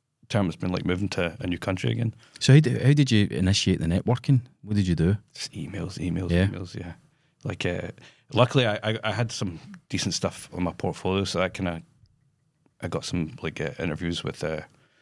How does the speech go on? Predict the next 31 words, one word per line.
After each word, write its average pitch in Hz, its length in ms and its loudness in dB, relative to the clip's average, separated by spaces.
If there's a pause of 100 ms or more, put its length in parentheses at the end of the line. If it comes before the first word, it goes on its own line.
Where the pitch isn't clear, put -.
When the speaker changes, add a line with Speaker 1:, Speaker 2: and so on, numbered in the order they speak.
(300)
Speaker 1:
production 107 320 -4
companies, 92 400 -2
just - 280 -8 (180)
had - 220 -12
to - 160 -6
be 85 100 -6
hired 87 260 -2
as 87 80 -10
a 82 60 -10
freelance, 90 460 -6
and 87 80 -2
then 85 340 -6
slowly 87 720 -2 (260)
Speaker 2:
Yeah. 92 220 4 (260)
Speaker 1:
started - 300 -12
to 127 80 -16
build 87 260 -6
there. 87 120 -2
Speaker 2:
But 131 120 4
everything 131 320 6
was 92 100 4
shut - 240 0
down? 139 280 4 (960)
Speaker 1:
Yeah, 110 220 4
so - 160 -10
I 98 40 -4
had 104 100 0
to 90 40 -2
wait 90 160 0
for - 100 -6
that. 95 160 0